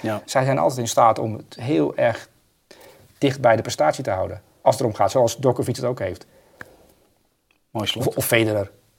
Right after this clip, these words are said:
Speaker 2: Of Nadal. Dat weet je wel. Of Max Verstappen. Er zijn honderdtienduizend mensen, eh, op een circuit.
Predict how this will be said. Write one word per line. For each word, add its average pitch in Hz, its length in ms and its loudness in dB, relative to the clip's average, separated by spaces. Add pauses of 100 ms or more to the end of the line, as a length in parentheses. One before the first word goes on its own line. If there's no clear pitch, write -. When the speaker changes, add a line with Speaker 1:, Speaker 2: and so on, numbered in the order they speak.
(200)
Speaker 2:
Of 107 120 -4
Nadal. 110 460 2 (300)
Dat - 140 -14
weet 123 120 2
je 143 60 0
wel. 131 120 4
Of - 240 -6
Max 143 220 6
Verstappen. 139 440 4 (580)
Er 127 80 0
zijn 151 180 8
honderdtienduizend 151 840 6
mensen, 170 260 2
eh, 135 520 6
op 131 100 0
een 139 80 4
circuit. 127 380 2